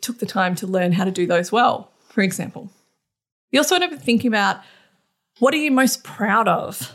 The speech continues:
about your performance this year? And it could have been, "I was a fantastic boss and I really went out of my way to help the mental health of my staff." It could be,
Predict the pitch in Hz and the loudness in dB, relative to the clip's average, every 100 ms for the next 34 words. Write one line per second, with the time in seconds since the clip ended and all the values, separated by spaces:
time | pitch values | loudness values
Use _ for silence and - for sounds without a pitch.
0 | _ _ 214 190 190 233 214 196 - 208 | _ _ -2 0 0 -2 -4 -6 -6 -4
1 | 196 - - 185 - 320 - - 208 - | -4 -6 -6 -6 -4 0 0 0 -4 -4
2 | 233 220 214 196 190 196 - _ - 190 | -4 -4 -2 -2 -2 -4 -8 _ -2 0
3 | 196 214 214 247 262 262 262 165 - 202 | 0 -2 0 0 0 -2 -2 0 0 -4
4 | - - 196 185 180 196 185 190 202 208 | -8 -2 -2 -2 -2 -4 -4 -2 2 2
5 | 214 - - _ - 185 180 170 196 240 | 2 -4 -20 _ -2 0 0 -2 -2 -2
6 | 233 185 175 180 202 - - 190 180 - | 0 0 0 0 -2 -6 -4 0 -2 -4
7 | - 180 - - _ _ - 196 175 175 | -4 -2 -2 -8 _ _ -2 2 2 0
8 | 220 185 185 - - - - _ 196 190 | -2 0 -2 -2 -14 -20 -20 _ 2 4
9 | 190 190 - - 185 180 180 190 - _ | 2 -2 -10 -4 0 0 0 -4 -10 _
10 | _ _ _ - 330 339 196 - - - | _ _ _ -4 -2 -2 -4 -10 -20 -20
11 | - 196 190 - 196 196 196 196 196 196 | -4 -2 0 2 2 2 0 0 -2 -4